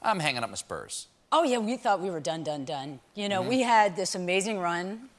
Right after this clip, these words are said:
Speaker 2: We had a, a, a finale. So many network shows
Speaker 1: Mm-hmm.
Speaker 2: don't even get,
Speaker 1: Mm-hmm.
Speaker 2: you know, endings. We
Speaker 1: And
Speaker 2: got
Speaker 1: that
Speaker 2: an
Speaker 1: was the
Speaker 2: ending.
Speaker 1: original C S I that,
Speaker 2: Yeah.
Speaker 1: that created the entire thing.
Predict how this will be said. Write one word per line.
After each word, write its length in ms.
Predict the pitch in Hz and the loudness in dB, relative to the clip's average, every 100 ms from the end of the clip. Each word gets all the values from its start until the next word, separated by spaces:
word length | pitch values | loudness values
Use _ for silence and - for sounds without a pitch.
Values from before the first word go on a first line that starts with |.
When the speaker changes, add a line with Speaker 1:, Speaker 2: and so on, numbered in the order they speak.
| - | -6
Speaker 2:
We 200 | 196 196 | 0 2
had 220 | 175 175 | 4 4
a, 160 | 160 - | 2 -4
a, 160 | 180 139 - 208 | -6 -8 -8 -8
a 40 | |
finale. 840 | 165 - 185 180 175 202 262 277 277 | -8 -6 0 2 4 2 0 -6 -8
So 200 | - 196 | -6 -6
many 200 | 196 160 | -4 -6
network 340 | 165 - 151 | -6 -8 -8
shows 280 | - 175 160 | -6 -4 -4
Speaker 1:
Mm-hmm. 80 | 165 | -4
Speaker 2:
don't 80 | 170 | -4
even 180 | 151 135 | -6 -6
get, 260 | 156 143 - - | -4 -4 -8 -18
Speaker 1:
Mm-hmm. 320 | 90 95 233 | -16 -6 -2
Speaker 2:
you 60 | |
know, 100 | 233 | 0
endings. 480 | 160 277 233 - - | 0 -2 -4 -8 -6
We 60 | 160 | 2
Speaker 1:
And 100 | 147 | 6
Speaker 2:
got 40 | |
Speaker 1:
that 80 | 226 | 8
Speaker 2:
an 80 | 220 | 6
Speaker 1:
was 80 | 170 | 4
the 80 | 180 | 4
Speaker 2:
ending. 120 | 175 | 4
Speaker 1:
original 320 | 233 196 151 | 2 0 -2
C 200 | - 123 | 0 -2
S 160 | 107 101 | -2 -2
I 160 | 92 | -4
that, 100 | 95 | 4
Speaker 2:
Yeah. 140 | 277 - | 4 6
Speaker 1:
that 180 | 131 | 0
created 320 | - 139 127 120 | -2 -2 -2 -4
the 60 | |
entire 320 | 120 120 113 | -4 -2 -2
thing. 180 | 113 127 | -2 -6